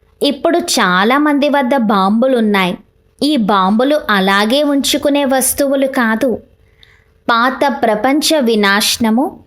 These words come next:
మరియు ఒకే ఒక ఆది సనాతన దేవీ దేవత ధర్మ స్థాపన జరిగే తీరాలి.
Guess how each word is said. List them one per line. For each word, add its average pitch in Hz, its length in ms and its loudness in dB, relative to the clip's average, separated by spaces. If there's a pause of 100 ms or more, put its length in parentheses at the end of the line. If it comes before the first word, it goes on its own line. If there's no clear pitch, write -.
(480)
మరియు 311 360 2
ఒకే 320 640 0
ఒక 247 340 0 (200)
ఆది 214 440 0
సనాతన 262 800 0
దేవీ 226 600 0
దేవత 240 580 0
ధర్మ 226 480 0
స్థాపన 254 720 -2
జరిగే 214 540 0
తీరాలి. 190 640 -2